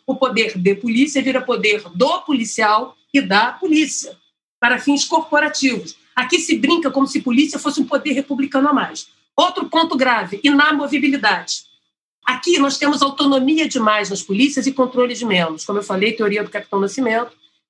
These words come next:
né, e a teoria do Homer Simpson. E aqui, toda vez que você vai apertar o parafuso do uso da força, que é controlar a capacidade coercitiva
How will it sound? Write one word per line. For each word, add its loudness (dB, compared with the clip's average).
né, 0
e 2
a -4
teoria 2
do 0
Homer 0
Simpson. -6
E 4
aqui, -2
toda 0
vez 2
que -6
você 0
vai 2
apertar 0
o -4
parafuso -2
do -4
uso -6
da -2
força, -2
que -4
é -8
controlar 0
a -6
capacidade -4
coercitiva -6